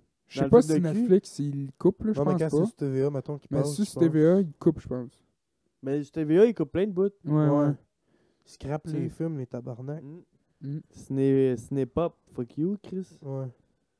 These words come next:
Speaker 2: C'est ça.
Speaker 3: Ouais. <laughs> Ouais. Ouais, on a tout dit. Podcast,
Speaker 1: Cinépop,
Speaker 3: il est
Speaker 1: fuck
Speaker 3: fini.
Speaker 1: you, euh,
Speaker 3: <laughs>
Speaker 1: si.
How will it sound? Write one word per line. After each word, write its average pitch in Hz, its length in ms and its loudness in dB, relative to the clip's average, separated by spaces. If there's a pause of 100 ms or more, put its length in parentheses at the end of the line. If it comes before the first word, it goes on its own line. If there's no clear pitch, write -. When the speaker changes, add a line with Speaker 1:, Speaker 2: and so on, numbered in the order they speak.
(1040)
Speaker 2:
C'est 117 100 -12
ça. 113 120 -10 (1080)
Speaker 3:
Ouais. 302 260 8
<laughs> - 40 -10 (220)
Ouais. 262 400 12 (920)
Ouais, 117 100 12
on 151 200 0
a 180 60 -2
tout 214 160 2
dit. 101 340 4 (680)
Podcast, 175 320 4
Speaker 1:
Cinépop, 202 160 8
Speaker 3:
il 165 60 -2
est 147 40 -2
Speaker 1:
fuck 156 140 4
Speaker 3:
fini. 156 180 -6
Speaker 1:
you, 214 320 6
euh, 233 640 8
Speaker 3:
<laughs> - 120 -16
Speaker 1:
si. 226 80 -10